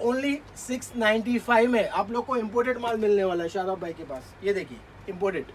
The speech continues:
छः सौ नब्बे रुपये लगा दूंगा, सिक्स नाइंटी फ़ाइव नहीं लगाऊंगा, छः सौ नब्बे लगा दूंगा आपको। दस रुपये और मेरी तरफ से discount, पाँच रुपये और मेरी तरफ से discount, six नाइंटी फ़ाइव Imported माल।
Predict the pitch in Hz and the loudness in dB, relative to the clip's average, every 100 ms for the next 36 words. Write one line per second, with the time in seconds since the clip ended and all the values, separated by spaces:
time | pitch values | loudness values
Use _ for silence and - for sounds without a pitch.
0 | - - - - - - - - - - | -20 -20 -20 -20 -20 -20 -20 -20 -20 -20
1 | - - - - - - - - - - | -20 -20 -20 -20 -20 -20 -20 -20 -20 -20
2 | - - - - - - 285 330 302 277 | -20 -20 -20 -20 -8 2 6 10 10 10
3 | 302 294 285 262 240 226 214 190 240 254 | 8 10 10 12 10 8 4 4 0 2
4 | 240 254 254 254 247 220 254 - 240 240 | 2 2 2 2 2 2 0 0 0 2
5 | 262 226 214 190 151 127 120 - - 170 | 2 4 4 4 4 -2 -8 -14 -12 -6
6 | 180 214 185 254 262 269 262 240 240 240 | -4 0 4 4 2 0 2 6 6 6
7 | 233 247 202 - 196 139 208 220 233 226 | 2 0 -2 -2 -2 -2 -4 -4 -4 -4
8 | 233 226 220 220 - 208 175 196 160 - | -4 -4 -6 -8 -8 -10 -8 -10 -10 -10
9 | 302 294 240 226 208 156 - - - - | -8 -4 -2 -2 -2 -2 -6 -12 -14 -16
10 | - - - 220 262 254 202 160 | -16 -14 -8 0 6 8 6 2